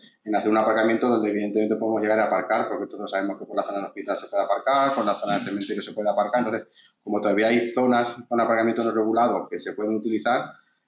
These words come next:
estamos buscando alguna alternativa si podemos mejorar algo en el centro. Pues con el tema de las peatonalizaciones, estamos suprimiendo plazas de zona azul, pero estamos trabajando en ello. Lo que pasa es que esa labor es bastante complicada, porque todos sabéis que el problema que tiene Ciudad Real es ese, el aparcamiento en el centro.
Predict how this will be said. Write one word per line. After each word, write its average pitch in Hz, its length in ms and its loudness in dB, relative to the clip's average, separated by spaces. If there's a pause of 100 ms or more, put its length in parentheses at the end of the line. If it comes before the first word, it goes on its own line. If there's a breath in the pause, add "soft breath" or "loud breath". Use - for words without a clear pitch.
estamos 123 320 2
buscando 127 260 4
alguna 127 180 6
alternativa 127 460 2
si 139 140 0
podemos 113 280 4
mejorar 120 380 2
algo 135 320 2
en 101 120 -4
el 92 140 -10
centro. 110 500 -4
Pues 90 140 -10
con 92 120 -2
el 90 60 -4
tema 107 140 2
de 107 60 4
las 107 80 -2
peatonalizaciones, 131 800 0
estamos 107 340 -2
suprimiendo 104 400 -2
plazas 101 240 0
de 95 80 -8
zona 101 160 -2
azul, 165 420 -2 (600 loud breath)
pero 107 760 2
estamos 110 280 0
trabajando 127 280 4
en 127 60 6
ello. 135 120 4
Lo 117 40 2
que 113 40 2
pasa - 100 0
es 113 60 0
que 117 40 -4
esa 123 120 -2
labor 123 280 2
es 123 60 0
bastante 123 320 -4
complicada, 120 480 -2
porque 104 260 -6 (240)
todos 110 220 0
sabéis 110 280 2
que - 80 -2
el 117 60 0
problema 110 300 2
que 113 80 2
tiene 113 160 0
Ciudad 113 180 2
Real 120 300 2
es 127 160 -2
ese, - 240 -10 (140)
el 110 120 -2
aparcamiento 104 460 0
en 117 60 4
el - 120 -2
centro. 127 460 -2